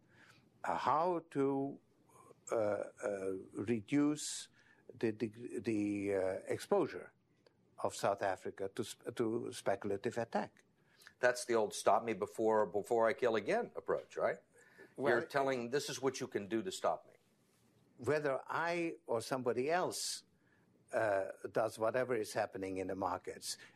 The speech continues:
Speaker 1: it really doesn't make any difference to the outcome. I don't feel guilty because I'm engaged in an amoral activity which is not meant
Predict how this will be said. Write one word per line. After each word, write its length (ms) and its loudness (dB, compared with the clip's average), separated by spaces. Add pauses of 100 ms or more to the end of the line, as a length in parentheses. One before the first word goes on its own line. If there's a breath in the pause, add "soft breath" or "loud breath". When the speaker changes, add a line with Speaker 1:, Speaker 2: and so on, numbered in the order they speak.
Speaker 1:
it 120 0
really 240 4
doesn't 280 -2
make 220 -2
any 180 -6
difference 460 -6
to 100 -10
the 140 -8
outcome. 480 -10 (520)
I 100 4
don't 300 0
feel 240 -2
guilty 500 -8 (180)
because 280 -2
I'm 180 -2
engaged 500 -2 (320 loud breath)
in 160 2
an 160 0
amoral 640 0
activity 540 -2
which 260 -4
is 120 -8
not 280 2
meant 420 0